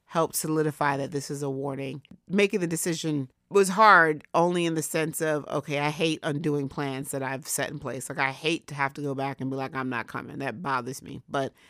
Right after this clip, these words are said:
I had to be smart. I also had to trust the look in my father's eye. Like,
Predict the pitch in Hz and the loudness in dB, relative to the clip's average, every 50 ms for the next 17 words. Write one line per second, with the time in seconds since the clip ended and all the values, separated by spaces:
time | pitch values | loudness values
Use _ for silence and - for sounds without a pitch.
0 | - - 156 160 170 190 185 185 175 156 156 147 - - 151 151 147 147 151 - | 0 2 2 4 6 4 4 4 2 -2 -2 -2 -2 -2 -2 -2 -2 -2 -4 -6
1 | _ _ _ 147 147 147 147 151 156 - - 170 160 160 156 139 160 151 151 147 | _ _ _ 0 2 2 2 0 0 -2 -2 -2 -2 -2 -2 -2 -2 -4 -4 -4
2 | 147 - - - 151 147 143 139 139 139 135 135 - _ _ _ _ _ _ - | -8 -10 -8 -6 -4 -4 -2 -2 -4 -4 -6 -10 -14 _ _ _ _ _ _ -12
3 | - - 175 165 175 - - 165 165 165 156 - 170 165 151 147 147 - 165 156 | -4 -2 0 0 0 -2 -2 -2 -2 -2 -2 -2 -2 -2 -2 -4 -2 -2 -2 -2
4 | 156 147 143 135 143 139 147 180 170 - - - - - 131 - | 0 -2 -4 -6 -4 -4 -2 -2 -2 -4 -6 -8 -10 -12 -12 -12